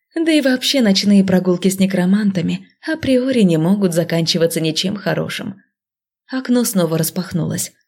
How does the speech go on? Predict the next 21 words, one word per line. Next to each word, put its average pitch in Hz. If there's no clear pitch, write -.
Нагло, 185
нахально, 175
раздраженно. 156
«Так», -
Мори 233
запрыгнул 196
на 156
подоконник. 151
«Напомнить 165
тебе, -
кто -
заварил 156
эту 160
кашу 190
с -
освобождением 170
кое-кого? 190
И 247
по 247
чьей 233
вине 170